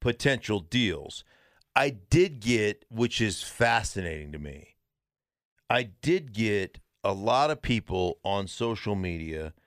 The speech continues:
come after me that said, "Brian Gundekunst," or whatever his name is, you gotta be careful of that name,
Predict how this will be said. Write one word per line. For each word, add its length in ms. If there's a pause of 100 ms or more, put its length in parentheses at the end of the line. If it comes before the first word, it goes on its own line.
(380)
come 240
after 420
me 600 (300)
that 160
said, 360
"Brian 640 (520)
Gundekunst," 1160 (320)
or 100
whatever 300
his 100
name 280
is, 300
you 60
gotta 160
be 100
careful 320
of 60
that 160
name, 300